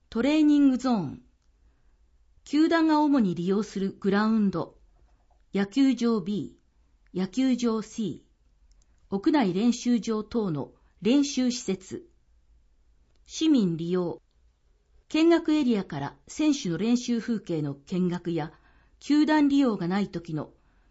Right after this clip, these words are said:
一部施設利用が可能です。訳図終わり。スケジュール。本公演は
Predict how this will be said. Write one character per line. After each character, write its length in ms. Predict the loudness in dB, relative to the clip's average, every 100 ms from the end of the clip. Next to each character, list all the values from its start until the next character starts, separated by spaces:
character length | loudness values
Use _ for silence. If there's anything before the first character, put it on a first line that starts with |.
| _ -10
一 280 | -6 -4
部 120 | -2 -4
施 140 | -6
設 300 | -6 -6 -6
利 140 | -4
用 180 | -2 -2
が 140 | -4 -6
可 180 | -4
能 200 | -2 -2
で 120 | -4 -8
す。 240 | -12 -20 _ _ _ _ _ _ _ _ _ _ _ -10
訳 280 | -8 -4 -4
図 320 | -4 -6 -6 -6
終 120 | -4
わ 120 | -4
り。 240 | -6 -10 _ _ _ _ _ _ _ _ _ _ _ _ _ _ -20 _ _ _
ス 120 | -4
ケ 140 | -4
ジ 120 | -2
ュ 100 | -4
ー 20 | -6
ル。 280 | -10 -16 _ _ _ _ _ _ -20 -10
本 240 | -2 -2
公 260 | -2 -4 -2
演 220 | -4 -4
は 200 | -6 -8